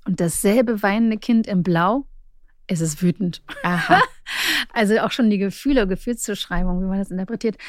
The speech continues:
Speaker 1: Es ist, also wir, wir leben so, also wir leben so binär in diesen beiden Kategorien. Das ist unglaublich.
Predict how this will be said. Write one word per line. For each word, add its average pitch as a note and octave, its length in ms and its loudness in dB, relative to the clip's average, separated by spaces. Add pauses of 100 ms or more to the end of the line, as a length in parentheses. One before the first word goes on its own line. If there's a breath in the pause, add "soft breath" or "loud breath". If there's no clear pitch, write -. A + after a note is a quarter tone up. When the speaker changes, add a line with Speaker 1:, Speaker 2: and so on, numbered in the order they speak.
(260 loud breath)
Speaker 1:
Es F#3+ 200 0
ist, G#3 260 -2
also G3 160 2
wir, G3 320 2
wir F#3 120 2
leben A3+ 320 4 (180)
so, B3+ 840 2 (680)
also G#3 220 2
wir G#3 100 6
leben G#3 240 6
so A#3 140 4
binär A3 540 4
in - 180 -2
diesen G3 240 2
beiden G3+ 260 4
Kategorien. G#3+ 680 0 (240)
Das F3+ 140 -4
ist G3+ 300 -4
unglaublich. G#3+ 880 4